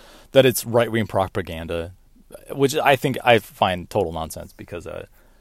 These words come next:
'cause they're like, th-, there's this, like, Russian apologetic communist nonsense going on,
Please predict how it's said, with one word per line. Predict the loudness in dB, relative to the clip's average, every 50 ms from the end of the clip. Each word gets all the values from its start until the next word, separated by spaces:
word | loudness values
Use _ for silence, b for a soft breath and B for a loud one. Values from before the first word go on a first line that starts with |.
| _ _ _ _
'cause | -8 -6
they're | -4 -2
like, | -2 -4 -4 -6 -14 -20 _ _ _
th-, | -16 -14 -2
there's | 2 2 2 4 2
this, | 0 2 4
like, | 4 4 4 2
Russian | 0 2 2 2 2 2 0 -2
apologetic | 0 4 4 4 4 4 2 0 -2 -2 -4 -6 _ -16 _ -12
communist | -4 -2 -2 -2 -2 -4 -6 -8 -8
nonsense | -10 -10 -10 -10 -10 -10 -12 -12
going | -10 -10 -8 -8 -6
on, | -6 -6 -6 -8 -8 -12